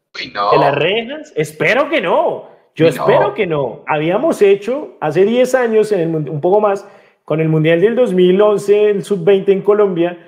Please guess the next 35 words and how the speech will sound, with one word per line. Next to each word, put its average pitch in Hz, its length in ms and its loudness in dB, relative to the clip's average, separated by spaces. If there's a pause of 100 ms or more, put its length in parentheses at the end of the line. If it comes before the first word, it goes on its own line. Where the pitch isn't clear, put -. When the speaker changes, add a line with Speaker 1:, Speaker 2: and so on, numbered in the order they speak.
(340)
Speaker 2:
un 160 180 -4
paso 214 280 -2
gigantesco 180 760 -2
y 208 100 2
era 226 160 2
quitar 202 480 0
las 226 160 -2
mallas 233 320 2
de 233 80 2
los 226 120 2
estadios, 185 580 0
y 165 80 0
es 170 160 0
una 220 180 2
machera 208 520 2
porque 208 240 -2
se 170 120 -2
ve 156 140 0
una 180 160 0
berraquera 190 460 0
y 202 80 0
uno 196 100 0
siente 196 340 -2
el 185 100 0
fútbol 170 340 -4
ahí. 117 280 -6 (880)
Pero 196 320 2
¿será 190 520 2
que 240 100 -6
no 247 80 -2
estamos 247 400 -2
preparados? 180 720 0
Y 170 80 -8
perdón 151 460 0
hablarlo 208 840 0